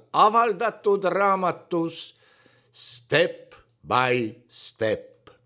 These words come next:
Selles kirjutas Churchill end lootvat, et kui Inglismaa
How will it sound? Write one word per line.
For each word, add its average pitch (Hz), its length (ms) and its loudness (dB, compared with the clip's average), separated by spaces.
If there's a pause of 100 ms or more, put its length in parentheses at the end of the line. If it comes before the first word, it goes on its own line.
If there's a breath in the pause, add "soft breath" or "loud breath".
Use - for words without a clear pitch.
(1200 soft breath)
Selles 240 420 2
kirjutas 202 720 -4
Churchill 185 640 -2
end 170 240 -8
lootvat, 139 880 -6
et 170 320 -2
kui 185 440 0
Inglismaa 87 1120 -6